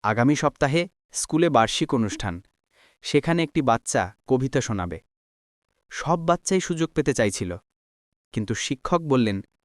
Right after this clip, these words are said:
"এবার রামু শোনাবে।" পুরো ক্লাসে নীরবতা।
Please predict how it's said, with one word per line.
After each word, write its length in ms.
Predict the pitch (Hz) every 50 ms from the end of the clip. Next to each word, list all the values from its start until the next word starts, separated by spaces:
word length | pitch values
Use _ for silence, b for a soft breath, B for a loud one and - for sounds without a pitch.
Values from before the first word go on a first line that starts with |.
| b b b b b b b b -
"এবার 320 | 139 143 190 233 233 180
রামু 260 | 135 113 117 135 165
শোনাবে।" 440 | 147 - - 107 98 90 78 82 - - _ _ _ _ _ _ _ _ _ _ _ _ _ _ _ -
পুরো 240 | 170 165 160 156
ক্লাসে 400 | - - 131 113 110 110 - 151
নীরবতা। 560 | 131 120 113 107 101 92 95 90 - 90 87